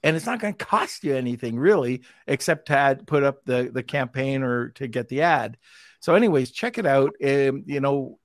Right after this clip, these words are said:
we will have time at the end of the podcast to talk about this and answer any questions or if you have any comments. But now let's talk about best practices. So I know you're giving out that ebook.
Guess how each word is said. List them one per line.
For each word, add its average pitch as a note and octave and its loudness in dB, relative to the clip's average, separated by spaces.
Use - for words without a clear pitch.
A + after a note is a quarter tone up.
we C3+ 0
will E3 0
have C#3 -2
time C#3+ -2
at C3+ -6
the C3 -4
end C3+ -2
of B2+ -4
the B2 -12
podcast B2 -6
to A2+ -6
talk E3 -6
about D3+ -4
this D#3 -6
and A#2+ -2
answer B2 -2
any B2 -2
questions B2+ -4
or A#2+ 0
if A2+ -10
you A#2 -2
have A#2+ -2
any A#2+ -4
comments. C3 -4
But C#3+ 0
now G3+ 0
let's A#3 0
talk A3+ 0
about D3 2
best C3 2
practices. A#2+ -4
So C3 0
I B2+ 0
know D#3 0
you're D3+ 0
giving C3 0
out B2+ -2
that A2 -2
ebook. G#2+ -4